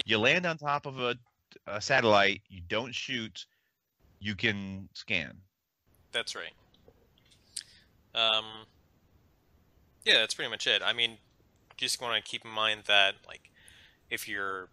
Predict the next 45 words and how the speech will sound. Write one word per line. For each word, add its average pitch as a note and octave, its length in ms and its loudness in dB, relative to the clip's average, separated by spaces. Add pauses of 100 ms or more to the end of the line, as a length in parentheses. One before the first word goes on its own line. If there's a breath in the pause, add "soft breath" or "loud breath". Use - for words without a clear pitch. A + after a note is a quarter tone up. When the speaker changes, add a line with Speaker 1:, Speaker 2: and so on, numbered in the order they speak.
Speaker 2:
movement A#2+ 420 -12
template A2 500 -4
overlaps G#2 640 0
a G2+ 60 -8
satellite G#2 460 -2
token, G#2 300 -10
that G#2 160 -4
doesn't G#2 260 -8
do G#2+ 100 -10
you G#2 180 -8
any G2+ 120 -4
good. G2 360 -4 (680)
Your G2+ 260 -10
base G2+ 340 0
has G2+ 200 -2
to - 80 -16
be G2+ 100 -10
overlapping F#2+ 540 -8
a F2+ 140 -10
satellite G2+ 400 -2
token F#2+ 340 -12
during G#2 220 -4
the F#2 80 -16
combat F#2 400 -16
phase. - 440 -10 (140)
Speaker 1:
And C3 140 0
you C3+ 80 -6
can C#3+ 160 -8
do F#3 160 0
an F3 60 2
action, E3+ 440 2
so - 140 -10
you G2 80 -6
can A2 100 -8
do A#2+ 120 -2
a G#2+ 40 -4
boost A2 400 -4
or G#2 60 0
barrel G#2 360 4
roll G#2+ 220 4
or F2+ 80 0
some G#2 220 -4
other G#2 200 4
action. A2 380 4
Speaker 2:
Yeah. D#2+ 140 0